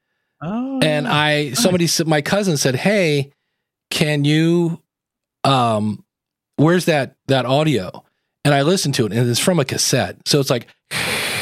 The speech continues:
Speaker 2: "Hey," you know, like, I'm, "Wait, hold on." So I run it through Studio Sound, I run it through a bunch of, I'm like, "Wow, this sounds really good."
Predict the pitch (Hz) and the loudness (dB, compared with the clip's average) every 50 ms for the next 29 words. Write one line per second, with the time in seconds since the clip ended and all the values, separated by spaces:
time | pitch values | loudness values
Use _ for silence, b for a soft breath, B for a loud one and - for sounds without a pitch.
0 | - - - - - - - - - 135 139 143 160 170 175 165 160 151 147 143 | -6 -6 -6 -6 -4 -4 -4 -4 -2 0 2 2 4 2 2 2 2 2 2 2
1 | 151 147 139 - 147 147 139 131 - 131 131 127 123 123 123 117 120 127 131 117 | 0 0 0 0 0 0 0 -2 -2 -2 -2 -2 -2 -2 -4 -4 -2 0 0 2
2 | 113 110 107 107 104 113 120 131 139 139 135 120 - 180 220 240 135 107 95 95 | 2 0 0 -2 -2 -2 -2 0 0 0 0 0 0 0 0 0 0 0 -2 -4
3 | 104 - B B B B B B B B - - 160 151 143 131 - - - 160 | -6 -8 B B B B B B B B -2 0 0 0 -2 -4 -4 -2 0 0
4 | 160 165 170 160 127 - - 151 151 147 147 147 143 139 135 143 - - 151 147 | 2 2 0 -2 -2 0 2 2 2 4 2 2 0 0 -2 -4 -4 0 0 0
5 | 147 143 147 139 139 - 139 135 131 131 131 127 117 110 117 127 131 131 - 131 | 2 2 2 0 0 0 -2 0 0 0 0 0 0 0 0 0 0 0 0 0
6 | 123 127 123 127 127 117 113 113 110 107 - 143 160 165 143 151 - - 135 120 | 2 2 2 0 0 0 0 0 0 -2 -2 -2 0 0 0 0 0 0 0 -2
7 | 101 92 - 107 110 117 120 113 98 90 - 135 135 120 95 87 87 | -2 -4 -2 0 0 2 2 2 0 0 0 0 0 0 0 -4 -6